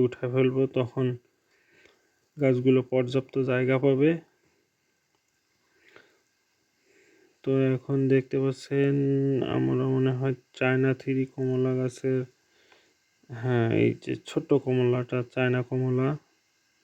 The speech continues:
সেটা হারভেস্ট করতেছি।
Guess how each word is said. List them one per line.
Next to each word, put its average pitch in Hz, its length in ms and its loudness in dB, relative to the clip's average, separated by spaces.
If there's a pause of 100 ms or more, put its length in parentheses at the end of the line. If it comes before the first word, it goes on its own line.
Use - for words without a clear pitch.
(920)
সেটা 131 420 -4
হারভেস্ট 131 460 0
করতেছি। 135 520 -2